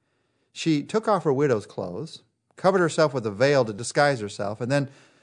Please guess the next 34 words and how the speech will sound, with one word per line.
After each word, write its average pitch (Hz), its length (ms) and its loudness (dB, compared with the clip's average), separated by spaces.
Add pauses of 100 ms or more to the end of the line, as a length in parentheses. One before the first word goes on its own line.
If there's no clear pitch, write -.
(160)
sat 190 280 2
down 160 280 4
at 139 100 -2
the - 100 -8
entrance 165 480 0
to 127 100 -4
Enaim, 123 560 0 (360)
which 127 140 -8
is 120 80 -2
on 120 140 2
the 113 60 -2
road 117 200 2
to 107 80 -12
Timnah. 110 480 -10 (640)
For 147 100 0
she 147 160 -2
saw 190 360 4
that 139 360 2 (100)
though 151 260 0
Shelah 180 500 2
had 139 120 -2
now 156 200 2
grown 123 260 0
up, 196 380 -2 (240)
she - 180 -4
had 151 100 0
not 135 180 0
been 117 140 -4
given 135 300 -2
to 101 40 -6
him 101 180 -6
as 95 100 -10
his 98 180 -14
wife. - 340 -14